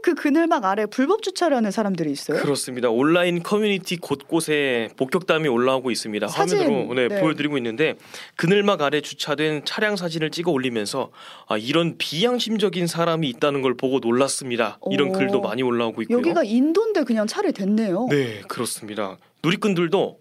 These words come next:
Speaker 2: "얼마나 생각이 없는 거냐. 어, 저 차주 양심은 태어날 때부터 없었지 싶다." 이런
Speaker 1: 음.
Speaker 2: 경악스러운 반응들을 많이 보였습니다.
Speaker 1: 네.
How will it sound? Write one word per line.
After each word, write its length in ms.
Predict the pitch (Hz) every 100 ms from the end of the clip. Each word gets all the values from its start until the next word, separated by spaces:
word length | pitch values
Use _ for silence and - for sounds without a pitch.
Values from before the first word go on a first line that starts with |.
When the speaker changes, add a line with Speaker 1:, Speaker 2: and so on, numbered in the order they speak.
| _
Speaker 2:
"얼마나 440 | 127 190 285 269 240
생각이 480 | 220 254 240 202
없는 460 | 156 113 147 185 180
거냐. 480 | 131 110 104 117 - _ _ _ _ -
어, 120 | -
저 140 | - 139
차주 320 | - 220 214
양심은 460 | 120 135 147 175 -
태어날 420 | - 277 262 214
때부터 480 | - 202 160 160 139
없었지 600 | 104 - 170 156 - 143
싶다." 460 | - - 165 123 -
이런 300 | 139 160 156
Speaker 1:
음. 320 | 196 190 180 - _
Speaker 2:
경악스러운 640 | - 143 190 - 151 147 127
반응들을 480 | 113 113 110 110 107
많이 180 | 104
보였습니다. 580 | 104 - 113 - 95 107
Speaker 1:
네. 380 | 180 180 160 151